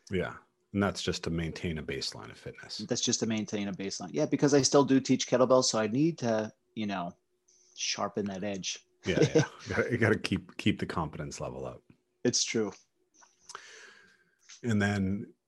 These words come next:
Speaker 1: do you play with any new sort of, uh,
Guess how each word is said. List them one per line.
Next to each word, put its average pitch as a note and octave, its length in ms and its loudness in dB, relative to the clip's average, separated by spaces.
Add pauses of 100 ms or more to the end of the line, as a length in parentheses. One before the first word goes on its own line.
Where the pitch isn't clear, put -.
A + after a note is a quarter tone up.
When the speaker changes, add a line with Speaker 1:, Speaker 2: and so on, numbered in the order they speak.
Speaker 1:
do F#2+ 80 2
you G2+ 120 4
play G#2 400 6
with G2 220 4
any G2+ 280 2 (120)
new A2 440 8
sort G#2 240 0
of, G2+ 220 -2 (420)
uh, F#2+ 560 0